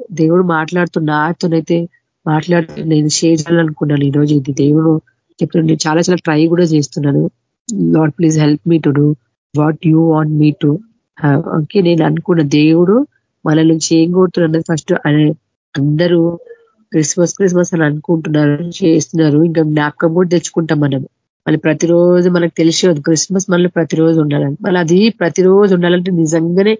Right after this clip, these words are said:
నువ్వు అనుకుంటున్నావు, "నేను ప్రతిరోజు నాలో దేవుడు ఉంటున్నాడు."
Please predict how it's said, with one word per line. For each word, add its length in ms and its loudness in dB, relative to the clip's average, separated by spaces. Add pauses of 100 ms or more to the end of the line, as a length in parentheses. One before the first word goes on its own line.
(360)
నువ్వు 140 2
అనుకుంటున్నావు, 460 -2
"నేను 280 2
ప్రతిరోజు 720 0
నాలో 340 2
దేవుడు 320 2
ఉంటున్నాడు." 480 -2